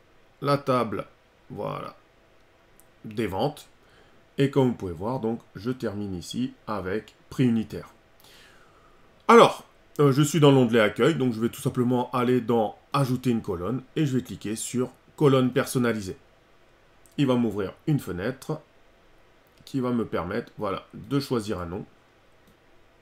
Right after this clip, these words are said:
Alors, je vais tout simplement mettre calcul pour que je sache que cette colonne est un calcul,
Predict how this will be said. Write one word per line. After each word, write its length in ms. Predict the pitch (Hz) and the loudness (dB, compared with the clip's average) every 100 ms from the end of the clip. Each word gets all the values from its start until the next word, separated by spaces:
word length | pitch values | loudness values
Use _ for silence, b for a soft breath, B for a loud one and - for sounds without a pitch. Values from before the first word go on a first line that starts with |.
| _ _ _ _ _ _ _ - - - - B B - | _ _ _ _ _ _ _ -20 -18 -16 -16 B B 2
Alors, 260 | 165 127 - | 4 4 2
je 60 | |
vais 140 | 117 139 | -2 -2
tout 80 | 147 | 0
simplement 360 | 139 131 131 | 2 4 4
mettre 360 | 131 143 - 98 - | 4 2 0 -6 -2
calcul 500 | 151 135 - 160 175 | 2 2 4 4 4
pour 140 | - 117 | 2 -2
que 100 | 131 | 0
je 120 | 127 | 0
sache 600 | - 143 135 - - - - - - - | 2 2 2 -6 -16 -18 -20 -20 -12 -4
que 80 | 123 | -2
cette 280 | 123 - - | -2 -4 2
colonne 420 | 131 135 127 - - | 4 6 4 0 2
est 140 | 185 | 4
un 100 | 156 | 4
calcul, 540 | 147 151 147 - 156 | 4 2 0 2 2